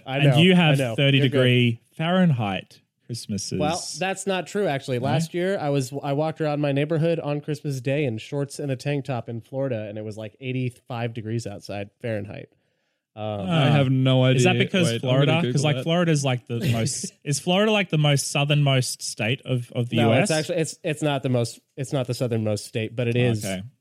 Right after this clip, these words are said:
Speaker 1: it is that, like, it is very hot.
Speaker 2: It's, like,
Speaker 1: Um, it
Speaker 2: tropical,
Speaker 1: doesn't
Speaker 2: eh?
Speaker 1: it, yeah, it doesn't snow in Florida. Like, it, it'll actually, it snowed on the north side of Florida before, but it doesn't really snow,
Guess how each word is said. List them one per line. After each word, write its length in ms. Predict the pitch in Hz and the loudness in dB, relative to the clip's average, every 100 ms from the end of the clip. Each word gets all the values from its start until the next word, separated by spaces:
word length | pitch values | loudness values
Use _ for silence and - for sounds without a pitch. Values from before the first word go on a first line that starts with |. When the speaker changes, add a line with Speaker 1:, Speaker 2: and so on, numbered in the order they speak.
| _ _ - - | _ _ -20 -12
Speaker 1:
it 180 | 156 139 | -4 0
is 300 | 139 120 - | 0 0 -4
that, 220 | 127 120 | -6 -4
like, 180 | 127 117 | -6 -2
it 80 | 131 | 0
is 300 | 123 104 - | 0 -4 -10
very 240 | 127 113 | -6 -4
hot. 300 | 104 113 104 - _ _ | -4 -6 -8 -14 _ _
Speaker 2:
It's, 180 | 131 110 | -4 0
like, 120 | 202 | 0
Speaker 1:
Um, 40 | 190 | 0
it 40 | |
Speaker 2:
tropical, 300 | 165 - 143 | -2 0 2
Speaker 1:
doesn't 200 | 143 107 | 2 2
Speaker 2:
eh? 240 | 127 90 98 - _ _ | 2 0 -4 -12 _ _
Speaker 1:
it, 200 | 185 165 180 | -6 -6 -2
yeah, 220 | 170 143 | 0 0
it 60 | |
doesn't 240 | 180 165 139 | 0 0 -2
snow 420 | - 139 107 98 _ | -2 -2 -2 -4 _
in 180 | 127 113 | -8 -6
Florida. 440 | - 107 98 95 - | -4 -4 -4 -8 -6
Like, 160 | 151 165 | -4 -2
it, 80 | |
it'll 220 | 202 202 196 | -2 -2 -2
actually, 400 | 233 - 220 180 | -4 -2 0 0
it 120 | 214 | 0
snowed 460 | - 285 320 240 - - - | 0 2 2 -2 -6 -16 -8
on 100 | 190 | -2
the 100 | 170 | 0
north 260 | 156 165 | 2 0
side 240 | - 147 117 | -2 -2 -2
of 80 | 104 | -2
Florida 420 | 127 117 113 110 | -2 0 0 -2
before, 420 | 117 117 120 107 | -6 -6 -4 -4
but 180 | 104 117 | -4 -6
it 60 | 131 | -4
doesn't 240 | 175 226 | -4 -2
really 160 | 160 151 | -2 -2
snow, 440 | - 139 123 110 | -2 -2 -2 -4